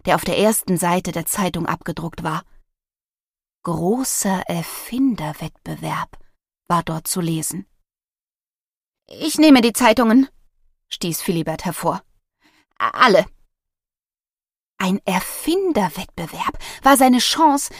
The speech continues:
mit neuen genialen Erfindungen zu glänzen. Und es war besser, wenn Heinfried von diesem Wettbewerb erst gar nichts erfuhr. Diesmal wollte Philibert die Nase vorn haben.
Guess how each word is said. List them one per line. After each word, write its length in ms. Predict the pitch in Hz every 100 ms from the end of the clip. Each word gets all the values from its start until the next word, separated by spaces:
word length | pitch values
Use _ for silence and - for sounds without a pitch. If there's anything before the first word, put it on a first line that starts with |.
| -
mit 160 | 262 -
neuen 480 | 247 262 320 349 302
genialen 500 | 269 233 233 285 302
Erfindungen 680 | 277 - 294 311 302 277 302
zu 180 | - 285
glänzen. 600 | 302 302 302 - - - _ _ _ _
Und 180 | - 143
es 140 | - -
war 100 | 151
besser, 460 | 170 170 139 175 - -
wenn 240 | 170 165
Heinfried 400 | 196 220 - 160
von 140 | - 160
diesem 260 | 156 156
Wettbewerb 480 | 151 - 165 143 143
erst 260 | 175 165 -
gar 200 | 175 113
nichts 240 | 135 -
erfuhr. 380 | 151 - - - - _ _ _ _ _ _ _
Diesmal 520 | 247 233 - 180 175
wollte 280 | 143 147 165
Philibert 640 | - - 143 139 147 135
die 100 | 156
Nase 320 | 151 - 147 160
vorn 360 | - 151 170
haben. 280 | 151 - 180